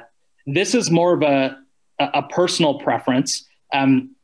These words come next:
and, and you certainly don't have to change this, but I just like having the,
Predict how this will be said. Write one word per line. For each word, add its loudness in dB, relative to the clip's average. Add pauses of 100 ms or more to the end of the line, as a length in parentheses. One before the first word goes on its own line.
(160)
and, 0
and 4
you 0
certainly 0
don't 0
have -2
to -12
change -2
this, -2
but -6 (280)
I -2
just -2
like 0
having 2
the, 0